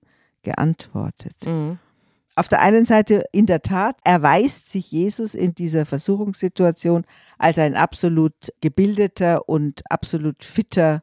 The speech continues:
Speaker 1: alttestamentlich bibelfester Mann, der im Gesetz zu Hause ist.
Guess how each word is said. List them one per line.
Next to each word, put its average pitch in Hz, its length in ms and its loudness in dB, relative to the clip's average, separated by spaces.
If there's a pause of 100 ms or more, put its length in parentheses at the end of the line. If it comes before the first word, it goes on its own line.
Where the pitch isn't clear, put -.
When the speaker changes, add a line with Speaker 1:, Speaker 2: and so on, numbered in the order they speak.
(100)
Speaker 1:
alttestamentlich 165 1160 -2
bibelfester 156 800 -2 (380)
Mann, 175 400 2 (100)
der 160 160 0
im 160 140 -2
Gesetz - 560 -6
zu 143 180 -6
Hause 127 340 0
ist. - 360 -10